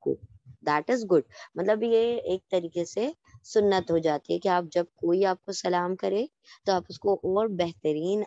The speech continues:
अंदाज में, better वे में उसको answer करें, Extend कर दें, beautiful, अ, beautify कर दें उसको। ठीक है, now Maryam, Maryam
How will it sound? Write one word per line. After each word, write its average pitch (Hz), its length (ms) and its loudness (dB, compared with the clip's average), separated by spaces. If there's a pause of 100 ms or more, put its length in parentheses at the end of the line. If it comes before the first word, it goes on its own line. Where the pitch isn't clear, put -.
अंदाज 156 540 -4
में, 185 260 -2 (340)
better 185 240 2
वे 185 260 2
में 160 180 -4
उसको 196 420 -2 (260)
answer 160 380 0
करें, 139 280 -6 (100)
Extend 208 480 0
कर 220 220 2
दें, 220 200 0 (420)
beautiful, 180 560 2
अ, 160 220 0
beautify 170 560 0
कर 139 180 -10
दें 139 200 -10
उसको। 139 360 -12
ठीक 165 220 0
है, 262 140 2 (1040)
now 165 460 2 (360)
Maryam, 165 580 2 (600)
Maryam 160 640 0